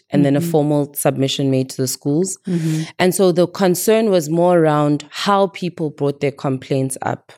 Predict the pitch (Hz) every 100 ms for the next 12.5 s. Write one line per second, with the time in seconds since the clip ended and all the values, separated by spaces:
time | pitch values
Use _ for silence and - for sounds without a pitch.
0 | _ _ _ 165 165 175 196 185 175 170
1 | 160 - 151 147 151 - - _ _ _
2 | _ _ _ - 160 156 147 139 143 147
3 | 170 170 - 156 151 - 147 135 135 135
4 | 120 131 - - - - 160 165 190 190
5 | - 160 160 151 135 - 147 - 143 139
6 | 139 135 98 - - - - 165 151 180
7 | 196 196 175 151 147 147 - _ 165 160
8 | 147 - 175 175 - 180 151 180 180 185
9 | 175 170 - 156 143 147 123 - 175 175
10 | 170 170 180 185 165 147 151 147 147 147
11 | 139 127 175 175 175 175 170 196 226 202
12 | 165 151 143 143